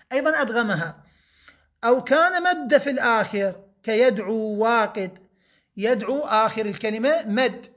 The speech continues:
يدعو حرف مد، واقد أيضًا واو، التقى واوان، ولكن الحرف الأول حرف مد.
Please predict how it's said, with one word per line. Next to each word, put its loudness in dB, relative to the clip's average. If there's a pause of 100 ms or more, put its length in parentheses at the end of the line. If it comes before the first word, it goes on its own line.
يدعو -2
حرف -4
مد، -4 (260)
واقد 0
أيضًا -2
واو، -2
التقى -2
واوان، 0
ولكن -2
الحرف -4
الأول -2
حرف -4
مد. -2